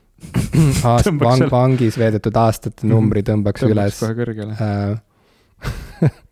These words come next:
Speaker 2: Väga, väga
Speaker 1: ma ei
Speaker 2: hästi
Speaker 1: tea, kui
Speaker 2: kõlab.
Speaker 1: kaua sa jaksaksid vangis olla, aga natuke
Speaker 2: <laughs>
Speaker 1: võiksid olla.
Speaker 2: Ma ei ole kindel, et ma jaksaks üldse väga vangis olla, see ei kõla nagu asi, mida ma tahaks oma elus teha.
Speaker 1: No aga vang-,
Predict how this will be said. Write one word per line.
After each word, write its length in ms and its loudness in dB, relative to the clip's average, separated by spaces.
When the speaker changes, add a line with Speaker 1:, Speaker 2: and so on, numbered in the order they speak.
Speaker 2:
Väga, 260 -10
väga 240 -2
Speaker 1:
ma 0 -
ei 100 2
Speaker 2:
hästi 60 4
Speaker 1:
tea, 100 2
kui 80 2
Speaker 2:
kõlab. 60 2
Speaker 1:
kaua 180 4
sa 220 0
jaksaksid 420 -2
vangis 340 0
olla, 280 0
aga 320 -2
natuke 480 0
Speaker 2:
<laughs> 60 4
Speaker 1:
võiksid 340 -2
olla. 300 -2
Speaker 2:
Ma 180 -4
ei 80 0
ole 100 0
kindel, 380 2
et 80 -4
ma 80 0
jaksaks 460 -2
üldse 240 -2
väga 180 0
vangis 400 -2
olla, 180 -2
see 140 -2
ei 60 -10
kõla 180 0
nagu 160 -4
asi, 240 -2
mida 160 -4
ma 80 -4
tahaks 400 -6
oma 140 -6
elus 200 -8
teha. 280 -8
Speaker 1:
No 100 -2
aga 120 -4
vang-, 360 -2